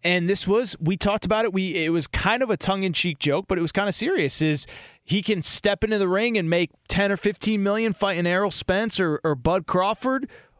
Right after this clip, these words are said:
or he can make a hundred million fighting Jake Paul next. And so there's no reason for Floyd Mayweather to continue,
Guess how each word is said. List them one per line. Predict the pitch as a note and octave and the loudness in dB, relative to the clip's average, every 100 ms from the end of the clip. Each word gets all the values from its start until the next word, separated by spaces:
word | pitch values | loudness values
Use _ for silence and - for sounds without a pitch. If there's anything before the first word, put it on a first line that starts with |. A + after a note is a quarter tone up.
| _ | _
or | F3 F#3+ | 0 0
he | A3+ | 0
can | A3+ | 0
make | A#3 A3+ | 0 2
a | |
hundred | G#3 B3+ B3 | 0 0 0
million | B3+ B3+ C4 | 0 0 0
fighting | C#4 C4+ A#3 | 0 0 0
Jake | C4 F4 | -2 0
Paul | - A#3 A#3+ | 0 0 0
next. | D4+ F#4+ - - - - | 0 0 -4 -8 -10 -4
And | G3 G3 | -2 0
so | A#3 | 0
there's | A3+ G#3+ | 0 0
no | B3+ B3 | -2 -2
reason | A3 E4 D#4+ C4 | -2 0 0 0
for | F#3+ F#3+ | -2 -4
Floyd | - F#3 E3+ | 0 0 2
Mayweather | E3 D#3 D3+ C#3 C3+ - - - | 2 2 2 2 0 -4 -20 -4
to | F3 | -4
continue, | E3+ F3+ - F3 F3 | -2 -2 0 0 -2